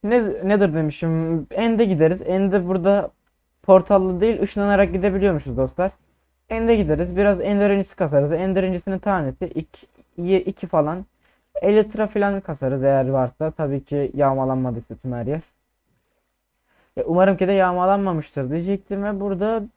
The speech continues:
bir şey var. Bu, bu ne? Tabela var. Hiç terbiyeli şeyler yazmamışlar. Terbiyesiz, terbiyesiz kelimeler. Yani yakıştıramadım cidden.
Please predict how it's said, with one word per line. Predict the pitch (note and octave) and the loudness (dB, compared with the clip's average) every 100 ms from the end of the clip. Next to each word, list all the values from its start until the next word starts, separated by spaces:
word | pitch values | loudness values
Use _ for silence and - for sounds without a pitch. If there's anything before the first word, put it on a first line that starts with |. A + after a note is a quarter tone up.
| - | -12
bir | A3+ | -8
şey | - G#3+ | -4 -2
var. | C3+ A#2 - - | -4 -8 -12 -14
Bu, | C#3+ D#3 E3 F3 | -8 -4 -4 -4
bu | G3 D#3+ | -4 -4
ne? | E3+ F#3+ | -4 -6
Tabela | - F#3 E3+ B2+ G2+ | -4 -2 0 -2 -6
var. | G2+ _ _ _ _ _ _ _ _ - - | -10 _ _ _ _ _ _ _ _ -20 -12
Hiç | F3 A3 G3+ - - _ _ _ _ _ _ | -8 -6 -8 -14 -20 _ _ _ _ _ _
terbiyeli | - F#3+ E3+ D#3+ D#3 | 0 2 4 2 0
şeyler | F3+ D#3+ F3 | -2 -2 2
yazmamışlar. | F3+ D3+ C3+ A#2+ - E3 E3 - _ _ | 2 0 -2 -6 -6 -6 -6 -14 _ _
Terbiyesiz, | F3 D#3+ C3+ C#3 _ | -2 -2 -2 -8 _
terbiyesiz | E3+ C#3 B2+ B2 E3 - | -2 -2 -2 -6 -12 -8
kelimeler. | D#3+ C#3+ C3 B2+ D#3 - _ _ _ _ _ _ _ _ _ _ | -6 -4 -4 -6 -8 -12 _ _ _ _ _ _ _ _ _ _
Yani | E3 E3 D3 C3+ C3 _ _ _ _ _ _ _ _ _ - | -6 -4 -4 -6 -10 _ _ _ _ _ _ _ _ _ -4
yakıştıramadım | G3+ - - G3+ E3 C#3 C3 | -4 -4 -4 0 0 0 -4
cidden. | A#2+ - | -6 -10